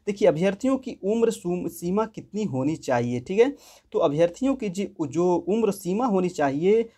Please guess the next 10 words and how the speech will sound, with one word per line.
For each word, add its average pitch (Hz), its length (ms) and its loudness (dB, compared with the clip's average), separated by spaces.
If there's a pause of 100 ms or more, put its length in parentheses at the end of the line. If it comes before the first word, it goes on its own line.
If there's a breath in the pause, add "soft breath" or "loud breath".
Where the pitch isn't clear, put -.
(140 loud breath)
वो 208 220 2
एक 254 260 2
जनवरी 151 420 0
दो 151 180 -6
हज़ार 147 320 0
बीस 170 380 -6
को 190 420 2 (220 loud breath)
न्यूनतम 233 640 2
जो 165 120 -2
स-, - 200 -10